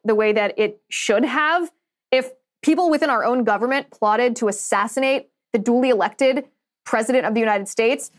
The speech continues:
this is obviously orders of magnitude more shocking than even the egregious things that we've seen the intelligence community and the Department of Justice and the F B I and the Democrats do to President Trump, or what they did to him when he was the duly elected president serving in the Oval Office.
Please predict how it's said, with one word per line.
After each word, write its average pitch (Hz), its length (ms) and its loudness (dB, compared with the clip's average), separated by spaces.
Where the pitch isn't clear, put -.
this 294 180 2
is 330 160 0
obviously 262 880 2
orders 320 420 2
of 220 180 -2
magnitude 240 840 0
more 226 180 0
shocking 220 460 -2
than 208 140 -2
even 269 300 0
the 269 100 2
egregious 233 440 0
things 226 220 -4
that 226 80 -2
we've 208 160 -4
seen 220 320 -2
the 214 80 2
intelligence 214 460 -2
community 226 460 0
and 196 120 -6
the 190 40 -6
Department 202 280 -4
of 190 60 -8
Justice 226 420 -2
and 190 80 -6
the 190 60 -2
F 214 140 -2
B 214 120 2
I 202 260 2
and 196 140 -4
the 208 40 -4
Democrats 240 500 -2
do 339 320 4
to 277 480 2
President 233 380 0
Trump, 262 280 -2
or 214 140 2
what 226 220 0
they 240 120 2
did 269 220 0
to 240 160 0
him 214 240 -2
when 240 160 2
he 320 260 4
was 226 500 2
the 226 140 2
duly 240 240 2
elected 214 320 0
president 208 380 -4
serving 226 420 -2
in 220 100 -2
the 202 100 -4
Oval 202 220 -2
Office. 196 340 -2